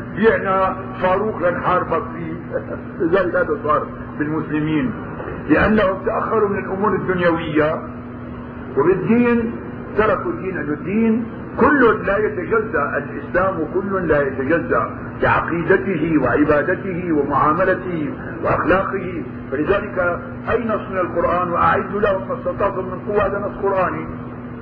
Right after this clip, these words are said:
فينبغي على المسلمين أن يعملوا به في كل عصر ومصر وفي كل زمان ومكان بحسبه. لكن عن الأمور الدنيوية تركناها وصرنا نختلف على أمور،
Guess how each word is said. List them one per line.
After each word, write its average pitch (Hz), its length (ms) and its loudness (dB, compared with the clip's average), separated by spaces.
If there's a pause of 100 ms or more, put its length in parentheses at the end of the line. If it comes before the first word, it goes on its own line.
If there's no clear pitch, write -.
(360)
فينبغي 180 520 4
على 175 180 2
المسلمين 185 580 0
أن 180 240 2
يعملوا 185 500 2
به 190 340 -4 (220)
في 165 120 2
كل 220 360 4
عصر 180 540 2 (100)
ومصر 208 520 2 (240)
وفي 147 180 0
كل 185 360 2
زمان 170 460 2
ومكان 160 600 0
بحسبه. 143 960 -4 (640)
لكن 214 240 4
عن 220 160 6
الأمور 196 260 2
الدنيوية 185 500 6
تركناها 175 800 2 (460)
وصرنا 190 360 2
نختلف 170 520 4
على 156 220 4
أمور، 165 640 2